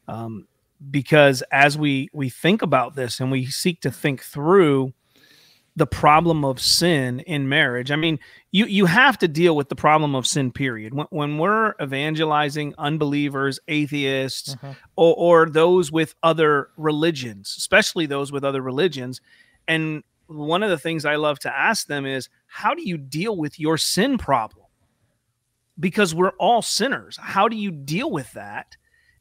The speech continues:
Speaker 1: And biblical Christianity is the only one of all the religions in the world that really deals with man's sin. The Bible says we're all sinners,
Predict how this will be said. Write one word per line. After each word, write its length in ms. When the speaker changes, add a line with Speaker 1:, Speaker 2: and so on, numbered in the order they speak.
Speaker 1:
And 360
biblical 480
Christianity 1080
is 220
the 240
only 540
one 640
of 200
all 260
the 80
religions 500
in 100
the 60
world 520
that 220
really 440
deals 580
with 380
man's 440
sin. 480
The 60
Bible 160
says 180
we're 120
all 200
sinners, 520